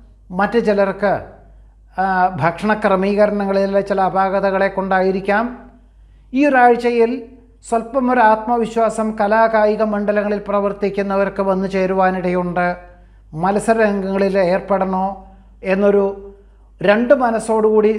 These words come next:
ദ്വിമനസ്സോടുകൂടിയതായിട്ടുള്ള ചിന്തകൾ ഉണ്ടാകുമെങ്കിൽ പോലും, ആ, പ്രത്യേക ഈശ്വര പ്രാർത്ഥനകൾ നടത്തുകയും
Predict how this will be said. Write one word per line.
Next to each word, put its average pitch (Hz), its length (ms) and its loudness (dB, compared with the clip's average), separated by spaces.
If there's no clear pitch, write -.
ദ്വിമനസ്സോടുകൂടിയതായിട്ടുള്ള 214 1300 0
ചിന്തകൾ 202 360 -2
ഉണ്ടാകുമെങ്കിൽ 190 600 -2
പോലും, 180 360 0
ആ, 196 100 0
പ്രത്യേക 254 520 2
ഈശ്വര 240 400 0
പ്രാർത്ഥനകൾ 208 720 -2
നടത്തുകയും 190 640 -2